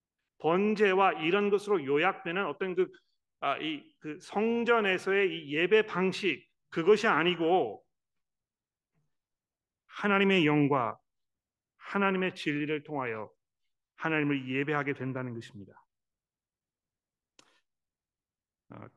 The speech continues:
간단하게 말씀드리면, 이, 자세하게 이 부분에 대해서 더 깊이 생각하시기 원하시면, 아, 우리 요한복음 시리즈를 했을 때 사 장에서 굉장히 많은 부분 할애해가지고 이 부분 설명을 드렸었는데,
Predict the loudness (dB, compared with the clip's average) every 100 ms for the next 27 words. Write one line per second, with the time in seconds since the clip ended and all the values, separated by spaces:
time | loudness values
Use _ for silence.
0 | _ _ -6 -4 -2 -2 -4 -6 -10 -8
1 | -10 -10 -10 -12 -16 _ _ _ _ _
2 | -12 -6 -2 -2 -2 -4 -4 -4 -2 -4
3 | -10 -14 -16 -18 -14 -8 -6 -8 -10 -10
4 | -8 -8 -10 -8 -6 -6 -8 -16 _ _
5 | -10 -8 -6 -2 0 -2 -4 -4 -4 -6
6 | -6 -8 -8 -14 -14 -8 -8 -6 -6 -8
7 | -12 -14 -10 -6 -6 -4 -6 -6 -10 -10
8 | -6 -6 -4 -6 -8 -10 -10 -8 -8 -6
9 | -4 -4 -4 -6 -8 -8 -10 -10 -12